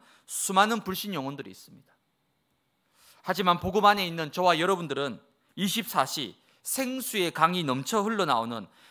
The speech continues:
생명수의 근원이 되시는 예수 그리스도가 함께 하심을 날마다 누리시기 바랍니다. 이것을 보고 임마누엘 이십사라고 합니다. 임마누엘, 바로 참 선지자, 참 제사장,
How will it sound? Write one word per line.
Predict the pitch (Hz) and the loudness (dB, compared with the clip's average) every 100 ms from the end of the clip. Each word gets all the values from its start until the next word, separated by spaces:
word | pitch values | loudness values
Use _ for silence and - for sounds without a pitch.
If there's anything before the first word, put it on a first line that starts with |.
| - | -10
생명수의 | - 269 269 247 220 202 196 165 147 | -4 -2 0 -2 -2 -4 -2 -2 -2
근원이 | 151 180 214 | -2 0 2
되시는 | 175 127 - 147 120 87 _ _ - | 0 -2 -4 -4 -4 -6 _ _ -4
예수 | 131 170 202 233 | 2 4 4 0
그리스도가 | 214 160 185 185 151 170 - - _ | -2 -4 -4 0 4 4 2 -8 _
함께 | - 277 277 - 208 | -2 -2 -2 0 -2
하심을 | 147 - 156 165 107 - _ | -2 -4 -2 -2 -2 -10 _
날마다 | - 131 170 185 165 | -10 -4 -2 0 0
누리시기 | 151 180 - 113 | -2 -8 -10 -12
바랍니다. | - 107 113 - _ _ _ _ _ _ _ _ _ - | -18 -20 -20 -20 _ _ _ _ _ _ _ _ _ -6
이것을 | 160 180 180 | 0 2 2
보고 | 156 147 196 - - _ - | 0 0 -2 -4 -14 _ -10
임마누엘 | 139 156 160 180 170 214 - _ _ | -2 2 2 2 -2 -2 -6 _ _
이십사라고 | 127 156 190 - - 117 131 123 | -8 -6 -6 -8 -6 -4 -6 -8
합니다. | 113 - _ _ _ _ _ _ _ _ _ _ - | -12 -18 _ _ _ _ _ _ _ _ _ _ -4
임마누엘, | 160 180 175 185 151 90 - _ _ | 4 6 8 6 2 0 -8 _ _
바로 | - 120 | -10 -8
참 | - 226 214 | -2 -2 -2
선지자, | - 151 143 139 98 101 _ _ _ | -8 -8 -8 -10 -12 -14 _ _ _
참 | - 240 220 220 | 0 2 2 0
제사장, | 135 123 127 123 98 | -6 -6 -2 -2 -2